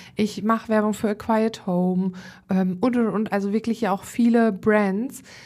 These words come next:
Und würde ich all diese Klamotten behalten, wäre das einfach absurd. Ich sehe mich eher als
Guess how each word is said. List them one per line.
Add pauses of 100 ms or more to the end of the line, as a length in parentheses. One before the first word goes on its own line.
(200)
Und
würde
ich
all
diese
Klamotten
behalten,
wäre
das
einfach
absurd.
Ich
sehe
mich
eher (300)
als